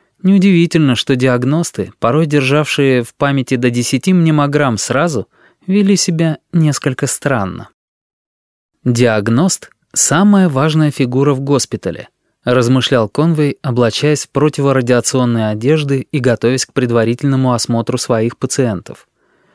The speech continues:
Все чаще он подумывал о том, чтобы самому стать диагностом. Основная задача диагноста состояла в том, чтобы, используя свою наполненную мнемограммами память,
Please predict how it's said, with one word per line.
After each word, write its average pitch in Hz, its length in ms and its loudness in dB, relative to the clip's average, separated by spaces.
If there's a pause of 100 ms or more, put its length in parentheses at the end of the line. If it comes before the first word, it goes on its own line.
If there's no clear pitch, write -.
(160)
Все - 220 0
чаще 180 380 0
он 165 100 2
подумывал 156 540 2
о 131 80 0
том, 165 280 -2 (300)
чтобы 147 380 0
самому 165 560 2
стать 147 360 -2
диагностом. 139 800 -2 (680)
Основная 117 500 0
задача 117 420 0
диагноста 117 680 -2 (240)
состояла 117 560 0
в - 80 -12
том, 156 240 0
чтобы, 120 360 -2
используя 143 500 -2
свою 147 320 0
наполненную 135 640 0
мнемограммами 123 840 0
память, 135 520 -2